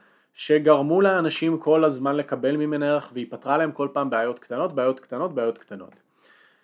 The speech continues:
אחר כך נתנו שני מעמדי מחירה, שני מעמדים למוצר פרונט, אוקיי? למוצר השני, לסולם השני. הדבר הבא שעשינו היה סדנה, סדנה מצומצמת של בערך עשרה אנשים,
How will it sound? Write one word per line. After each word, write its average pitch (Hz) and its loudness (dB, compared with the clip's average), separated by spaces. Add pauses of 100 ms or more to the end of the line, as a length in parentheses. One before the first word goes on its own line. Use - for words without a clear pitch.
(400)
אחר 202 8
כך 208 0
נתנו 175 2
שני 175 0
מעמדי 160 6
מחירה, 143 -2
שני 170 0
מעמדים 165 4
למוצר 131 2
פרונט, 107 -10 (340)
אוקיי? 156 -2
למוצר 131 2 (140)
השני, 120 -8
לסולם 110 -6
השני. 95 -14 (480)
הדבר 139 8
הבא 160 8
שעשינו 156 0 (420)
היה 135 2
סדנה, 117 -4 (420)
סדנה 127 -2
מצומצמת 127 -4
של 110 -2 (260)
בערך 139 2
עשרה 110 0
אנשים, 185 0